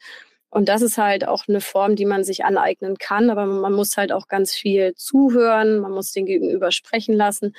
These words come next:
um diesem eigentlichen Thema dann auf den Grund zu gehen.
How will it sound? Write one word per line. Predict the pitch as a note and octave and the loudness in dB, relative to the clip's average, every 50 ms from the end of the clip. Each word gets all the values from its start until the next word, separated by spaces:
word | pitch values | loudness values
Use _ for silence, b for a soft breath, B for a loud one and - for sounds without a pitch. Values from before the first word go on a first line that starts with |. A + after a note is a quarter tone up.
| B B B B - | B B B B -2
um | - A3 G#3+ G#3 | 2 2 4 4
diesem | G#3+ G#3 F#3+ - G3+ G3 G3 G3 G3 - | 4 2 0 0 -2 0 0 -2 -2 -2
eigentlichen | - G3+ G3+ G3+ G3+ F#3 G3+ F#3+ - - G3+ G3 G3 G3+ | -2 -2 0 0 0 -2 -2 -2 -2 -2 -2 -2 -2 -4
Thema | - - G#3 G3+ G#3 G3+ F#3+ | -2 0 0 2 2 0 0
dann | F#3+ G3 F#3 | -2 -2 -2
auf | F3+ - | -2 -4
den | - - F#3+ | -6 -8 -6
Grund | F3+ F3+ F#3+ G3+ G3+ | -4 -2 -2 -2 -2
zu | - - - | -2 -8 -4
gehen. | - B2 A#2 - - | -2 -2 -2 -2 -4